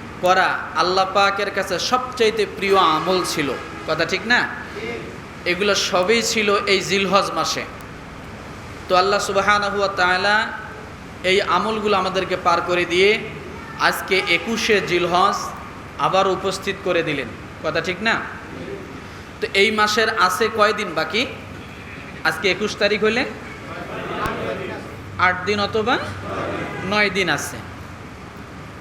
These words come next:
কিন্তু এই যে মাসটা চলছে জিলহজ, এটা কিন্তু ধারাবাহিক একটি মাস। কি বাহিক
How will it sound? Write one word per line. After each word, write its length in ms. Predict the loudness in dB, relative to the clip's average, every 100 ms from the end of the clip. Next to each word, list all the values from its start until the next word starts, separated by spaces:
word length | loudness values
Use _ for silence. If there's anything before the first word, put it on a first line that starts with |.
| -4
কিন্তু 500 | -2 0 0 0 0 -6 -12 -14 -16 -16 -14 -14 -14 -14 -16 -14 -2
এই 220 | 0 0 2
যে 280 | 4 4 2 -6 -12 -14 0
মাসটা 460 | 4 4 2 0
চলছে 460 | 4 4 4 0 -2
জিলহজ, 580 | 2 0 2 0 -2 -6 -10 -12 -14 -14 -14 -14 -14 -6
এটা 200 | -2 0
কিন্তু 260 | 0 2 0 2
ধারাবাহিক 600 | 4 4 4 2 2 0 -4 -12 -14 -16 -16 -16 -16 -16 -6 -4
একটি 280 | -2 0
মাস। 280 | 2 2 2 -4 -8 -12 -16 -16 -16 -16 -16 -12 -4
কি 100 | -2
বাহিক 280 | 0 -2